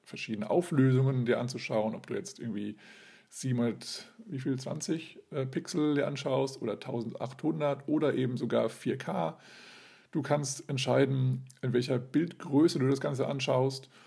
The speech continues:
Und du kannst eben auch darüber hinaus noch die Tonqualität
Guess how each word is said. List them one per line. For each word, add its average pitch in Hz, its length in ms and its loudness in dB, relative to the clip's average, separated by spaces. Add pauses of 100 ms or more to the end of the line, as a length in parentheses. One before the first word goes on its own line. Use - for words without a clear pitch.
(280)
Und 180 400 6
du 143 60 2
kannst 135 420 -4
eben 123 280 2
auch 156 500 0 (760)
darüber 120 320 2
hinaus 120 420 -2
noch - 380 -4 (320)
die 113 600 -2
Tonqualität - 840 0